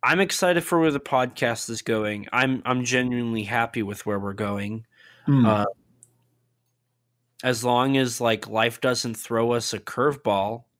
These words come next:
Speaker 1: I think Re-, and I don't wanna speak for Rex, so if Rex wants to step in here and correct me for a second, he can. But I genuinely think we are starting to get our, uh, proper footing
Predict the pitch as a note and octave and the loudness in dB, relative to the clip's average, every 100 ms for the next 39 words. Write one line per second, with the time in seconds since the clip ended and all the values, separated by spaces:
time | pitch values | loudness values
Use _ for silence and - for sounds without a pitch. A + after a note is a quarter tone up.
0 | _ _ _ _ _ _ _ _ G#2+ A2 | _ _ _ _ _ _ _ _ 0 2
1 | A2+ A2+ - - A#2+ A#2 A2+ - - _ | 0 -4 -14 -2 -2 -2 -6 -16 -18 _
2 | _ _ _ _ - A#2 A2+ - - _ | _ _ _ _ -4 0 0 -2 -20 _
3 | _ - A2+ G#2+ G2 _ - A2 G#2 G#2+ | _ -4 -2 -2 -8 _ -2 0 2 0
4 | A2+ A2 G#2 G2+ - - B3 A#3+ - D#3+ | -2 -2 -4 -8 -10 0 0 0 0 4
5 | C3+ C3 - C3 A2+ - A#2+ A2 - A#2 | 4 2 -2 0 0 2 0 0 -4 -6
6 | A2 - - A2 G#2 - _ _ - - | -6 -6 -2 -2 -2 -8 _ _ -10 -2
7 | A2+ - A2+ G#2+ G#2+ G2+ G2 - A2+ A#2 | -2 0 -4 -2 -2 -2 -6 -4 0 -2
8 | - G#2 G2+ - G#2 - G2+ - G2+ G2+ | -2 -8 -8 -6 -8 -6 -6 -6 -8 -8
9 | G2 B2 A#2 G#2 - - - _ B2 - | -4 0 0 -2 -10 -20 -20 _ -4 -4
10 | _ _ _ - A2+ B2 A2+ A#2 B2 C3+ | _ _ _ -2 0 -2 -2 0 0 0
11 | C3+ C3+ B2 C#3 B2 - A#2 A2 G#2 - | 0 -2 -2 -4 -4 -2 2 2 0 -2
12 | A#2 G#2+ A2 A2 G#2+ G#2+ G2+ G2+ G2+ - | -2 -2 -4 -2 0 2 2 0 -6 -12
13 | - G#2 G2 G#2+ - A2+ G#2+ G#2 G2+ - | -6 -4 -4 -6 0 0 0 -6 -6 -2
14 | G2 C2+ G2+ | -4 -4 -12